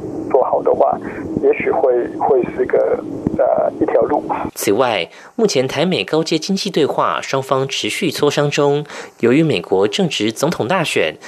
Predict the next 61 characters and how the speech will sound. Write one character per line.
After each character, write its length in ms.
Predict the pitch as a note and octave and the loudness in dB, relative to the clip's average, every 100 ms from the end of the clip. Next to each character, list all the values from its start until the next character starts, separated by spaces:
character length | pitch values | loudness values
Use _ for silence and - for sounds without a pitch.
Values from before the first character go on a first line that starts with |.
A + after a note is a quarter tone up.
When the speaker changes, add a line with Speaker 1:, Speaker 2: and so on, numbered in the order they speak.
| - - | -16 -2
Speaker 2:
且 200 | - F#2+ | 0 2
现 200 | G#3+ F#3 | 2 2
任 200 | F#3+ A2+ | 2 2
美 160 | F2 | -2
国 160 | E2 A2+ | 0 0
总 160 | C#3+ | 2
统 180 | F3+ G#2+ | 0 0
川 220 | - G3+ | 0 0
普 280 | G#3+ A#2 E2 | 0 0 -2
还 240 | - - G2 | -2 -2 -2
确 200 | - - | 0 0
诊 260 | G2+ E2+ - | 0 -2 -4
武 60 | - | -4
汉 180 | D#3 C3+ | -2 0
肺 160 | - | 0
炎 300 | F3 G#2 F2 A2 | 2 0 0 -4
covid 380 | - F#2+ D#3 | -2 0 2
nineteen， 520 | E3+ F3+ F3 E3+ F2+ - - - | 2 0 0 -2 -2 -6 -16 -6
大 160 | - G#3 | 0 2
选 180 | - F2 | 2 0
结 160 | A2 | 0
果 320 | B2+ A#2+ E2 D#2 | 2 2 2 0
难 140 | F#2+ D#3+ | -4 -4
以 80 | A#2 | -4
预 160 | G#2+ C3 | -2 -2
测， 420 | - C#3+ F#2 D#2+ - - | 0 2 2 0 -6 -12
高 160 | - F#3+ | 0 0
阶 180 | F#3+ F#3+ | 2 2
对 180 | G3+ E3+ | 2 0
话 200 | G3 E3 | 0 0
的 160 | F#2+ | -2
未 140 | G#2 G#3+ | 0 2
来 140 | C#3+ | 2
走 180 | D3 G2+ | 0 -2
向 400 | - D3+ G#2 E2+ - | 0 0 0 -4 -6
也 160 | G2 | -6
同 280 | - - F#2+ | -4 -6 -4
样 180 | E3 G3 | 0 0
是 220 | - B2+ | 0 -2
未 160 | - D#3+ | 0 -2
知 180 | - B2+ | -2 -4
数。 460 | - C#3+ F2 - - - - - - | 0 2 2 -2 -12 -14 -12 -12 0
不 100 | A2 | 2
过， 360 | D3 A2+ E2+ - - | 4 4 2 -2 -12
台 120 | - | -4
经 200 | A#2 E3 E3+ | 0 2 2
院 220 | E3 G2+ | 2 0
景 160 | - F#2 | -4 -6
气 220 | - D#3+ | -2 -2
预 120 | G3 | -2
测 180 | F#3+ D#3+ | 0 0
中 220 | D3+ D3 | 2 0
心 240 | - D3+ | 0 -2
副 160 | D3+ A3 | 0 -2
主 160 | - F#2 | 0 0
任 320 | C#3 A2 E2+ | 2 0 0
邱 220 | - G3 | 0 2
达 160 | C#3+ A#2 | 2 0
生 180 | E3 | 0
指 140 | D#3+ - | 0 -4
出， 440 | - C#3+ C3+ C#3+ | 0 2 4 2